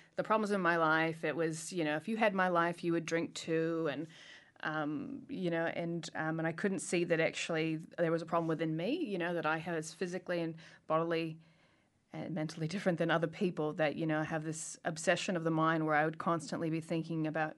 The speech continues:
drinking when I wasn't drinking and thinking about how I was gonna get more. And, um, and then when I put it in my body, I just didn't know what was gonna happen,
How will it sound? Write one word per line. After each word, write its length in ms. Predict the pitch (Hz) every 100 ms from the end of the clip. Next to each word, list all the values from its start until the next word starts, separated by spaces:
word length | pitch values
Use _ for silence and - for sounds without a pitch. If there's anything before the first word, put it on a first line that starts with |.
| 180
drinking 460 | 170 156 151 165
when 100 | 156
I 100 | 151
wasn't 360 | 156 254 294 196
drinking 500 | 160 151 151 160 175 - - - - - _ -
and 220 | 165 156
thinking 200 | 165 160
about 120 | 156
how 100 | -
I 40 | 160
was 100 | 156
gonna 160 | 165
get 120 | 160
more. 520 | 180 220 226 175 170 -
And, 480 | - 170 160 160 - -
um, 280 | 160 156 -
and 140 | 160
then 140 | 160
when 100 | 160
I 60 | 160
put 220 | 160 175
it 20 |
in 80 | 165
my 140 | 160 160
body, 320 | 160 160 151
I 80 | 151
just 260 | 165 160
didn't 200 | - 151
know 120 | 156
what 100 | 156
was 140 | - 165
gonna 160 | 160
happen, 560 | 160 156 156 160 160 160